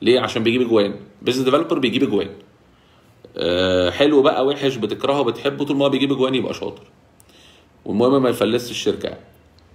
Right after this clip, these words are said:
ايه نهال علي، اي كوميرس اوبورتيونيتيز ان ايجيبت اند فيوتشر اوف ذا فيلد؟ والله يا نهال، آه، ده سؤال، آه، كويس جدًا، بس الاي كوميرس دلوقتي بالذات في اليومين دول احنا قاعدين في، قاعدين بي-، فيهم في البيت هو كل حاجه،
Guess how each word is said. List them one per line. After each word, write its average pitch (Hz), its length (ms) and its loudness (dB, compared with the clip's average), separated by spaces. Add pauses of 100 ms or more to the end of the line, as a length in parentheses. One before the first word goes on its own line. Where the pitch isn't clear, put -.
(420)
ايه 135 360 4
نهال 113 400 2
علي، 104 280 0
اي 120 120 -2
كوميرس 139 400 0
اوبورتيونيتيز 127 520 -2
ان 107 80 0
ايجيبت 120 360 -2
اند 104 120 -2
فيوتشر 127 300 0
اوف 104 120 0
ذا 98 80 -4
فيلد؟ 143 360 -2
والله 107 260 0
يا 160 40 -2
نهال، 147 520 -2
آه، 101 260 -2
ده 95 160 -4
سؤال، 120 540 -2
آه، 95 240 -4
كويس 113 300 0
جدًا، 104 260 -4
بس 95 280 -6
الاي - 160 -6
كوميرس 139 260 0
دلوقتي 117 420 0
بالذات 117 280 0
في - 80 -12
اليومين 107 420 0
دول 127 100 2
احنا 123 120 -2
قاعدين 110 240 -4
في، 120 200 -4 (100)
قاعدين 107 320 -6
بي-، 135 180 -2
فيهم 139 220 -2
في - 60 -6
البيت 123 240 -2
هو 139 120 4
كل 135 180 2
حاجه، - 220 -10